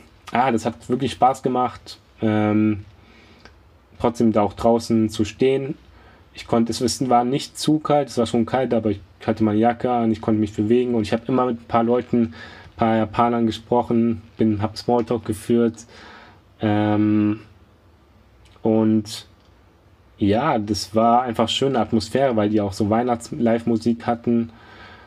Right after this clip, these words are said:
und die haben Lu-, Musik auch aus den Lautsprechern und so.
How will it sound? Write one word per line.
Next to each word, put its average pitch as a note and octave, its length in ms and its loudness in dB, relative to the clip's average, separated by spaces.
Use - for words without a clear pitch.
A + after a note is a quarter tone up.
und G2+ 680 -2
die G#2+ 100 2
haben G2+ 400 -2
Lu-, A2 180 0
Musik A2 300 0
auch G2+ 120 -2
aus G2 140 -2
den G#2 100 0
Lautsprechern A2+ 680 0
und G#2+ 180 -4
so. A2+ 300 0